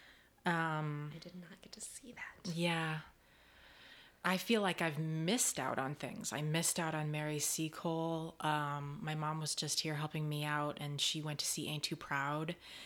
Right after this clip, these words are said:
Speaker 2: I heard that that's good.
Speaker 1: Eh, I, it was too exhausted that night. Um, so that sucked. I, <laughs> I'm thinking of other things I missed out.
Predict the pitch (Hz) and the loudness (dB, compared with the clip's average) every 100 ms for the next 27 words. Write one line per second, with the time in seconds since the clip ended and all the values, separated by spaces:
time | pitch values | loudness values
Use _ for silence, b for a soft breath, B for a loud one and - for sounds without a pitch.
0 | B B B B B B B 208 180 196 | B B B B B B B -8 -8 -8
1 | 202 - 208 - - 190 185 - 202 165 | -10 -14 -12 -12 -10 -12 2 6 6 6
2 | B B B - - - 170 165 160 160 | B B B -6 0 6 6 6 2 2
3 | - 160 160 - - 165 143 143 180 - | 0 0 2 2 2 2 2 0 0 -2
4 | - - B B B B B B 147 - | -4 -6 B B B B B B -4 -2
5 | - - - - B B B - - 156 | -4 -4 -2 -2 B B B -4 0 2
6 | 147 139 143 - 151 151 - - - 139 | 2 -2 -4 -2 -2 -2 0 0 2 0
7 | 151 - - - - - B B B B | 0 0 2 2 0 -16 B B B B
8 | B - 165 160 160 160 160 156 156 156 | B 0 4 6 6 4 4 2 2 2
9 | 156 156 156 156 156 156 156 156 156 156 | 2 0 0 0 0 0 0 0 -2 -4
10 | - - - - - - - 214 - - | -8 -18 -20 -14 -10 -2 4 6 4 2
11 | 196 - 202 196 202 - - 247 254 - | 2 4 6 8 8 4 2 4 4 6
12 | 202 196 190 180 - - 147 | 6 6 6 4 4 2 2